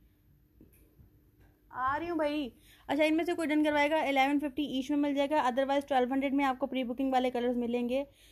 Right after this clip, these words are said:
ब्लू में शो करें, ब्लू अवेलेबल नहीं है, प्री बुकिंग करवा लीजिए। कलर के साथ इनबॉक्स कर दीजिएगा मुझे, और कलर जैसे ही रीस्टॉक होंगे, दो से दिन में कलर सारे रीस्टॉक होंगे। ग्यारह से बारह कलर आपको इसमें मिल जाएंगे,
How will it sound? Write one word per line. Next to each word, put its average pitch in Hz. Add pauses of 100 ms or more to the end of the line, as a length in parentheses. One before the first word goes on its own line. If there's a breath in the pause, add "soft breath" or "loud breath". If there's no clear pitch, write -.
(180 soft breath)
ब्लू 302
में 320
शो 320
करें, 311
ब्लू 294
अवेलेबल 285
नहीं 294
है, 311
प्री 285
बुकिंग 277
करवा 240
लीजिए। 302 (460 soft breath)
कलर 311
के 320
साथ 311
इनबॉक्स 294
कर 294
दीजिएगा 285
मुझे, 277
और 320
कलर 277
जैसे 262
ही 269
रीस्टॉक 269
होंगे, 285
दो 262
से 269
दिन 262
में 262
कलर 254
सारे 254
रीस्टॉक 247
होंगे। 262
ग्यारह 233
से 254
बारह 220
कलर 247
आपको 233
इसमें 233
मिल 220
जाएंगे, 233